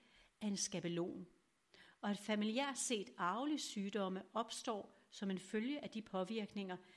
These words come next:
vi udsættes for igennem livet, helt fra undfangelsen –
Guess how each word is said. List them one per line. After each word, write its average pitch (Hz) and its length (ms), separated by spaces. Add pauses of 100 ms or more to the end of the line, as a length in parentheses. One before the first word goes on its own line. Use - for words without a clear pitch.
(180)
vi 220 80
udsættes 220 540
for 185 380
igennem 190 320
livet, 247 460 (300)
helt - 280
fra - 220
undfangelsen – 175 720